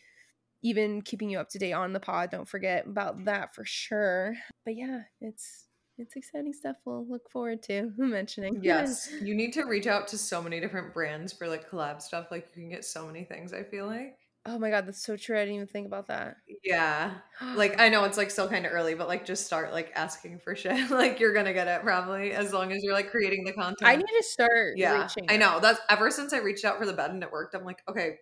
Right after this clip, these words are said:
Speaker 2: I need to start making the first move," because that was way too easy.
Speaker 1: Yeah. I mean, especially with your, with TikTok, for sure. Your
Speaker 2: Yeah,
Speaker 1: TikTok is,
Speaker 2: exactly.
Speaker 1: like, people are just trying to get everything out there.
Speaker 2: Mm-hmm.
Speaker 1: Um,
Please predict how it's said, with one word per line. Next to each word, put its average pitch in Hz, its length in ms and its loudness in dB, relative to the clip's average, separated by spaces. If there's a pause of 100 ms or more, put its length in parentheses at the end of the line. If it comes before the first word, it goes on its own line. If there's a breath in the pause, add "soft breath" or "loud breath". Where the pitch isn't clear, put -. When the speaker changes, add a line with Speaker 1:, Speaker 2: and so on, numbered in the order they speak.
(120)
Speaker 2:
I 175 60 -6
need 202 140 -6
to 262 60 -8
start 226 220 -2
making 190 200 -4
the 190 80 -8
first 190 240 -4
move," 175 200 -6
because 190 200 -2
that 196 120 4
was 202 180 -2
way 185 140 0
too 185 160 -4
easy. 175 460 -6
Speaker 1:
Yeah. 175 460 0
I 247 80 4
mean, 269 140 4
especially 254 420 0
with 285 220 -2
your, 214 420 0 (920 soft breath)
with 220 240 2
TikTok, 185 560 -4
for 208 180 -6
sure. - 360 -4
Your 190 220 8
Speaker 2:
Yeah, 120 40 4
Speaker 1:
TikTok 208 540 -2
is, 190 220 0
Speaker 2:
exactly. 180 140 4
Speaker 1:
like, 165 280 -2
people 208 260 -6
are 226 120 -2
just - 260 -12
trying - 280 -10
to 214 200 -10 (140)
get - 160 -6
everything 226 720 -10
out 214 240 -4
there. 202 260 0
Speaker 2:
Mm-hmm. 208 140 -6 (560 loud breath)
Speaker 1:
Um, 151 440 -8